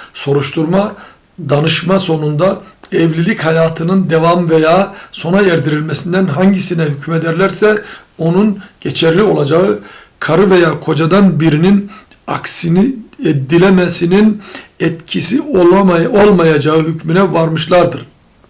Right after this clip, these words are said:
Çünkü bu müçtehitlere göre hakem tayininin manası ve işlevi bundan ibarettir.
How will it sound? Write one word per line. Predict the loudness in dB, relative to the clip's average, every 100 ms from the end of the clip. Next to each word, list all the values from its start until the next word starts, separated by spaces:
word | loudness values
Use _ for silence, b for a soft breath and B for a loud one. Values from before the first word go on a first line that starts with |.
| _ _ _ _ _ _ _ _ _ _ B B B B B B
Çünkü | -6 -4 -2 -2
bu | -2 -2
müçtehitlere | -2 -6 -6 -2 -2 -4 -2 2 2
göre | 2 -2 -4 -12 B B B
hakem | -8 -2 -2 -2
tayininin | -4 -2 -2 -2 -4 -4
manası | -4 -4 -4 -2 -2 -2 -2
ve | -2
işlevi | -4 -4 0 0
bundan | 0 0 0
ibarettir. | 0 -4 -8 -10 -18